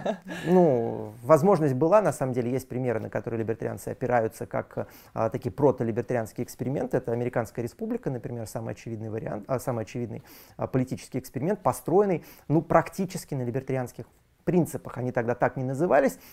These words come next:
а, там были, а, определённые отсылки к божественному праву, а, к естественному праву, от чего либертарианцы сегодня отказываются, но, а,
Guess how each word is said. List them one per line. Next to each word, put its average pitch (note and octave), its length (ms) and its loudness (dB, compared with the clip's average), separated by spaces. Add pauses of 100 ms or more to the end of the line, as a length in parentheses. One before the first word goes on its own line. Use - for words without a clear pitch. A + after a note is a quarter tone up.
(120)
а, A#2+ 140 -2
там B2+ 200 2
были, B2+ 320 6
а, A#2 240 0
определённые A2+ 540 -2
отсылки A2+ 480 -6 (920)
к - 100 -2
божественному C3 680 2
праву, A#2+ 400 2 (280)
а, B2 120 2
к - 100 -6
естественному B2+ 640 -2
праву, A2+ 300 0
от A2+ 80 -4
чего B2+ 200 -8
либертарианцы A#2 500 -6
сегодня C#3+ 320 -4
отказываются, G#3+ 680 -2 (320)
но, C3 560 6
а, A2+ 360 0